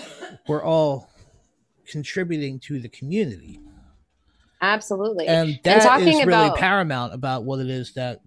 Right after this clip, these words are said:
Speaker 1: everybody does when they make these contributions.
Speaker 2: Exactly. And also talking about, you know, synchronicities and anniversaries,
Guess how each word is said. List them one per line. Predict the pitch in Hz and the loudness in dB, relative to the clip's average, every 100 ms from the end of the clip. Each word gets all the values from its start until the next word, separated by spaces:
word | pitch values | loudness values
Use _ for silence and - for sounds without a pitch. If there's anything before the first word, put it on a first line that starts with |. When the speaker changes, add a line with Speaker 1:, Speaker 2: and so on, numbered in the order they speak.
| _ - | _ -6
Speaker 1:
everybody | 147 143 123 127 120 | -4 -4 -4 -6 -6
does | 113 185 156 - | -6 -4 -4 -6
when | 135 131 | -8 -8
they | 123 | -8
make | 123 165 190 | -6 -8 -8
these | 120 - | -12 -12
contributions. | 104 92 80 82 - _ _ _ _ _ _ _ _ | -16 -16 -20 -20 -20 _ _ _ _ _ _ _ _
Speaker 2:
Exactly. | 208 202 185 226 - 175 156 - _ _ | -2 0 0 0 -2 -8 -10 -12 _ _
And | 226 233 | 0 2
also | 160 226 285 285 233 | 4 2 0 -2 -2
talking | 220 220 220 226 233 220 | -2 -4 -4 -4 -8 -6
about, | 202 196 196 185 - | -4 -2 0 -2 -6
you | - 202 | -6 -4
know, | 202 170 | -2 -4
synchronicities | 185 214 208 202 190 196 202 202 190 | -6 -8 -2 -2 -2 -4 -6 -2 -2
and | 190 | 0
anniversaries, | 139 180 175 196 220 - 175 170 175 | 0 0 0 0 0 -4 -2 -2 -4